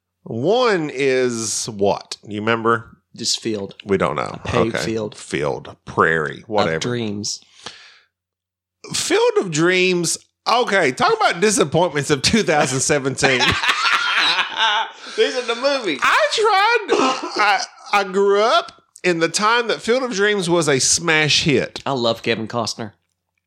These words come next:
Speaker 1: I, I, I, I, I can take him or leave him. I, I mean, he's been in many great movies.
Speaker 2: How dare you.
Speaker 1: I know Robin Hood <laughs> is dear to your heart. It is dear to mine.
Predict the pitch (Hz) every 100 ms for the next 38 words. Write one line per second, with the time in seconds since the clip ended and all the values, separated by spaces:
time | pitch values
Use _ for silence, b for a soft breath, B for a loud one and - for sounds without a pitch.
0 | _ _ - 185 214 233 - - _ -
1 | 190 - - _ 208 220 170 - 190 185
2 | - _ - 202 233 170 175 170 175 156
3 | 131 104 98 113 101 131 131 139 131 143
4 | 131 123 127 127 120 117 113 107 80 71
5 | - - B B B B B B - 135
6 | 147 139 151 175 143 170 156 156 - 185
7 | 120 117 151 160 151 151 131 135 113 92
8 | 170 190 269 294 254 262 247 190 113